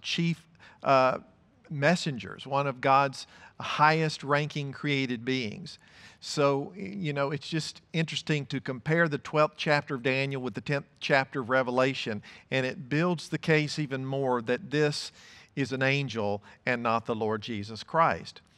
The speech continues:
But when we were reading, as we saw in verses three and four, it says that after this angel, this mighty angel, s-, cried out,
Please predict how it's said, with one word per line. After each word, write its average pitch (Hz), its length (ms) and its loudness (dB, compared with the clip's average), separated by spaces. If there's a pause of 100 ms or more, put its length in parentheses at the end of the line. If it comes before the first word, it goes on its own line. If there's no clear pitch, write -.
(340)
But 175 100 -2
when 185 200 0
we 185 100 2
were 170 140 0
reading, 170 540 0 (200)
as 143 200 -2
we 147 100 -2
saw 165 400 2 (260)
in 151 180 0
verses 147 400 -2
three 151 300 0
and 123 140 -6
four, 123 460 -2 (420)
it 160 160 0
says 196 400 2
that 147 220 2
after 208 520 2
this 175 340 2 (160)
angel, 160 460 2
this 147 260 0
mighty 135 760 2
angel, 127 540 -6 (920)
s-, - 200 -2 (320)
cried 175 500 6
out, 127 420 6